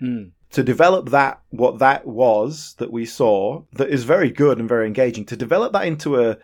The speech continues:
Speaker 2: okay, it's not really a s-, episodic sitcom like we said, but to develop that into a three-hour narrative that still holds together, it doesn't feel padded out. And there's nothing that I specifically can go, "Oh, there's this plot line in the series that isn't in the,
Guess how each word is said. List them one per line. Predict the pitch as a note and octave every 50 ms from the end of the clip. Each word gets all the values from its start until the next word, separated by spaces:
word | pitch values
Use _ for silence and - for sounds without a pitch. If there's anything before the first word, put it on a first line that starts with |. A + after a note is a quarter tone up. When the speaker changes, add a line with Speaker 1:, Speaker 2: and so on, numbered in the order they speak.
| _ -
Speaker 2:
okay, | D3 D3+ F3+
it's | E3+ C#3+
not | D#3 E3+ D#3 C3+
really | C3 C#3 C#3 C3+ C3 C3+
a | B2+
s-, | A#2+ - - -
episodic | B2+ B2+ - - A#2 - C3+ A#2+ A#2 -
sitcom | - - C3 A#2 - - B2+ A2+ A2
like | G#2+ G#2+ G#2+
we | A2
said, | A2 - B2 A2 G2+
but | - - -
to | C3+ B2
develop | C#3 D#3 F#3+ G#3 G3 F#3
that | F#3 F3+
into | D3+ - C3+ B2
a |
three-hour | A#2 - - B2 C3 C#3+ D3 C#3+ C#3 C3 B2
narrative | A2+ A#2+ A2+ A#2+ A#2+ A#2 - C#3 C3+ C3+ C3+ - _ -
that | A#2+ - -
still | - - D3 C#3+ C3
holds | B2 C#3 C#3 C#3 -
together, | - - A#2+ - B2 A#2+ A#2+ B2+
it | A#2+ G2+
doesn't | G2+ A#2+ A2 C3+ - -
feel | - B2+ A#2+
padded | - - B2 A#2+ A#2 B2+ A#2
out. | A#2+ A#2 A2+ A2 A#2 A#2 - _ _ _ _ -
And | D3 D3 D#3+ D#3 C#3+ D3+ - - _ _
there's | - D3+ E3 C#3+
nothing | D#3+ F#3 A#3+ A#3+ - D4+ D4+ C#4 C4+ B3+ A#3+ A3 G#3 - _ _
that | - - D#3 -
I | - E3+ E3+
specifically | E3+ E3 - - D#3+ D3+ F3+ D#3+ E3+ E3+ E3 D#3 D3
can | D3+ D3 C#3
go, | C3+ C3+ B2+ A#2+ - - - - - - _ -
"Oh, | G#3 A3+ D3+
there's | C#3 C#3+ C3+ A#2+ G#2
this | D3+ E3 -
plot | - - - D#3+ D#3+ - -
line | D3 C#3 C3+ B2+ B2+
in | B2 A#2+
the | A#2
series | - - D#3 D3 C3+ A#2 G#2 G2 F#2+
that | A2+ -
isn't | A#2+ A#2+ A2+ B2 B2
in | A#2+ A#2 A2 A2+
the, | A2 A2 A2 G#2+ G#2+ G#2